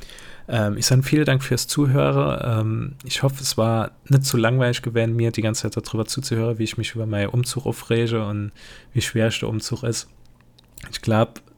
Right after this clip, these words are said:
das Nervige kommt jetzt erst noch, die ganze Sache aussortiere. Ähm, ich habe jetzt, glaub ich, schon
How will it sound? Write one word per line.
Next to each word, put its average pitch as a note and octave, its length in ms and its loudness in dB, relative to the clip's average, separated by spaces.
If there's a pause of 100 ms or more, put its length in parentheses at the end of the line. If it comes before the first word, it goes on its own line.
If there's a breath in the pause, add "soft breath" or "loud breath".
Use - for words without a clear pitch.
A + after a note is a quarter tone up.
(140)
das - 160 -6
Nervige A2+ 380 0
kommt B2 260 -2
jetzt A#2 120 -4
erst A2 220 -4
noch, A2+ 220 -6 (600 loud breath)
die G#2 80 -4
ganze G#2+ 260 0
Sache A2 260 0
aussortiere. A#2 880 -2 (240)
Ähm, G2 380 -4 (560)
ich - 100 -12
habe G#2+ 140 -2
jetzt, G#2 240 -4
glaub G#2 200 -4
ich, G#2 60 -4
schon G#2+ 300 -6